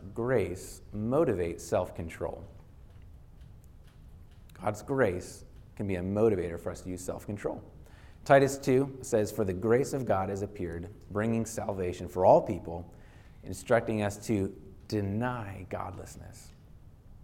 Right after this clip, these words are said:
deny worldly lusts, and to live in a sensible, righteous, and godly way in the present age." God's grace brings salvation for all people. This is really important for us to understand because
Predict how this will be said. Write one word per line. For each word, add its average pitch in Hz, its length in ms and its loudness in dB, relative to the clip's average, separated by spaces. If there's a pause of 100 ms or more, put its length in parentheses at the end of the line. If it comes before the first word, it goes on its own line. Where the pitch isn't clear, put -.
(420)
deny 101 300 -4
worldly 123 600 6
lusts, - 560 -4 (180)
and 95 120 -8
to 101 100 -6
live 104 160 2
in 92 80 -2
a 82 60 -4
sensible, 104 540 -4
righteous, 90 480 -8 (100)
and 87 160 -8
godly 104 340 0
way 82 220 -4
in 85 60 -8
the 80 60 -8
present 87 300 -6
age." 80 300 -12 (1160)
God's 113 340 0
grace 113 720 2 (100)
brings 120 340 2
salvation 107 500 2
for 95 160 0
all 98 160 4
people. 95 380 -2
This 123 160 0
is 175 100 0
really 120 220 4
important 113 380 -2
for 104 80 0
us 101 100 -4
to - 80 -10
understand 95 460 -4
because 87 420 -4